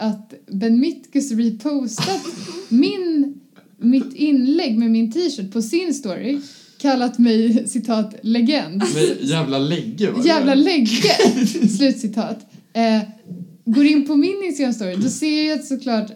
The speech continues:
Speaker 1: eh, som resultat så har ju liksom alla hans följare gått in och sett hela min
Speaker 2: <laughs>
Speaker 1: så,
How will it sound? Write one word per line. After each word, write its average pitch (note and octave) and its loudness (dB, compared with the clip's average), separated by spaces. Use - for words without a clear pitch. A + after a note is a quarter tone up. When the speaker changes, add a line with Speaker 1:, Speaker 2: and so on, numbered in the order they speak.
Speaker 1:
eh, A3 -6
som A#3 2
resultat C4+ -4
så C4+ -2
har B3 0
ju G#3+ 0
liksom G#3 -4
alla A#3 -2
hans E4+ -2
följare A3 -2
gått G#3 -2
in G#3 -2
och G#3 -6
sett - -2
hela C4+ 2
min C4+ 0
Speaker 2:
<laughs> - -4
Speaker 1:
så, A3+ 2